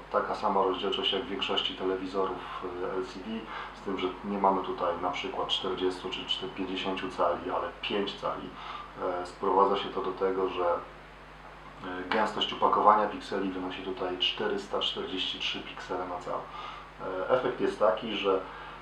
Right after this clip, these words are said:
e, no właściwie bardzo ciężko zobaczyć jakikolwiek pojedynczy piksel czy, czy, czy jakąkolwiek nieostrość,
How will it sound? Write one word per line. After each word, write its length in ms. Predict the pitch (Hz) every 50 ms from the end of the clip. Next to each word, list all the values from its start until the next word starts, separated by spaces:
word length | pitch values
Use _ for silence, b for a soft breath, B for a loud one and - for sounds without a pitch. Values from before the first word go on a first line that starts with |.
| B - - -
e, 140 | - - - - 98 98 101
no 180 | 104 104 104
właściwie 440 | 95 - - - - - 110 110 104
bardzo 420 | 92 - 110 110 107 107 107 101
ciężko 380 | - - 110 110 110 - - 101
zobaczyć 420 | 95 104 95 104 101 - 104 -
jakikolwiek 560 | 107 98 101 101 95 - 113 113 107 104 101 95
pojedynczy 560 | - 107 104 101 101 107 104 101 - 98 - -
piksel 560 | 98 92 - - - 104 101 98 95 95 92
czy, 240 | - - 101 98 98
czy, 200 | - 101 98 -
czy 140 | - 107
jakąkolwiek 680 | 104 101 98 98 101 98 101 - 113 104 98 101 95 95
nieostrość, 800 | 98 95 95 101 104 101 - - 110 - 110 - - - -